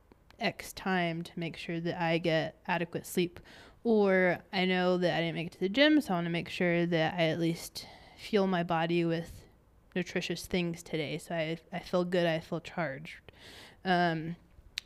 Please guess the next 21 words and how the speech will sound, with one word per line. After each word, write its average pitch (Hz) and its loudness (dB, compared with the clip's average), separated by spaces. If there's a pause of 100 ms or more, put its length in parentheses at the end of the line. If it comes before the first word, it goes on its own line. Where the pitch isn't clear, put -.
so - 2
I 196 4
think 202 -2
trying 208 2
to, 185 4
when 190 2
you 196 4
know 185 2
that 185 0
some, 185 -4 (220)
one 196 0
thing, 190 0
one 185 -2
part 180 -2
of 180 -2
your 180 2
routine 175 0 (320)
is 185 2
not 180 0
the 180 -2
norm, 185 0